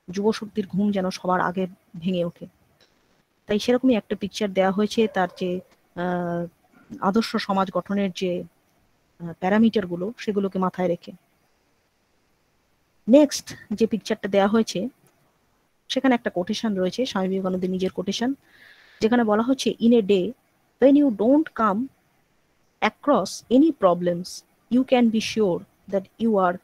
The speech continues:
traveling in a wrong path। যেটা আমাদের, আহ, অনেক অধ্যাপক অধ্যাপিকারাই মনে করে থাকেন। আমি, আহ, ডক্টর মল্লিকের কথাই বলবো এবং আমাদের, উম,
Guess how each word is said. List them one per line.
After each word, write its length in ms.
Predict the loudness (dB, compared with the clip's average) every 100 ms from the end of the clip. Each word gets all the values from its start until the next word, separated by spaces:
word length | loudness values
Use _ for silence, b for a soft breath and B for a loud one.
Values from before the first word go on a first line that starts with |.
| b b -2
traveling 440 | 2 4 4 4 2
in 60 | -2
a 100 | -2 -4 -4
wrong 300 | 0 2 2 0
path। 300 | -8 -10 -20 _ _ _ _ _ _ _ _ _ _ _ _ _ _ _ _ _ _ _ 4
যেটা 160 | 4
আমাদের, 280 | 4 4 2 0 _ _ _ _ _ -4
আহ, 360 | 0 0 0 0
অনেক 320 | 0 2 -2
অধ্যাপক 360 | -2 -2 -2
অধ্যাপিকারাই 500 | -2 -2 0 2 2
মনে 180 | 2 0
করে 140 | -2 -2
থাকেন। 360 | -2 -2 -2 -4 _ _ _ _ _ _ _
আমি, 200 | -6 -4 -6 -6 -6
আহ, 160 | -6 -8 B B B -4
ডক্টর 260 | -2 0
মল্লিকের 380 | 0 0 0 2
কথাই 240 | 2 0
বলবো 360 | 2 2 2 -2 -6 _ _ _
এবং 200 | -8 -4
আমাদের, 420 | -2 2 2 2
উম, 340 | -2 -8 -8